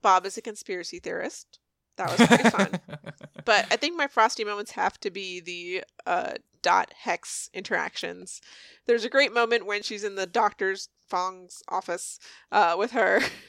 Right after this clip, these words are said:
Speaker 1: <laughs> Hex says something, and Dot just gets this, like, ugh, <laughs> like, eye roll going on.
Speaker 2: It's when she just says hello to Bob. She's like, "Oh, hi, Bob." <laughs>
Speaker 1: Ugh.
Speaker 2: <laughs>
Speaker 1: And then they're in the car later.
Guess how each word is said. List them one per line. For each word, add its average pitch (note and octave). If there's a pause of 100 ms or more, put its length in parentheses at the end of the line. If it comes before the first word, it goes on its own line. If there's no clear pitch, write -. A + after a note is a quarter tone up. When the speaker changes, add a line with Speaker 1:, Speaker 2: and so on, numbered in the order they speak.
(360)
Speaker 1:
<laughs> -
Hex E4
says C4
something, F#3+
and F#3+
Dot A3
just B3
gets G#3
this, G3
like, F#3 (120)
ugh, A3+ (140)
<laughs> -
like, D4 (340)
eye G#3
roll G3
going F#3+
on. G3 (140)
Speaker 2:
It's D3+
when E3+
she E3
just D3
says D3
hello C#3
to A2+
Bob. G2+
She's A#2
like, C3
"Oh, D#3+
hi, F#3+
Bob." C3 (220)
<laughs> -
Speaker 1:
Ugh. G3 (500)
Speaker 2:
<laughs> C#3+ (340)
Speaker 1:
And F4+
then G4
they're G4
in F4+
the F#4+
car F#3+
later. G3+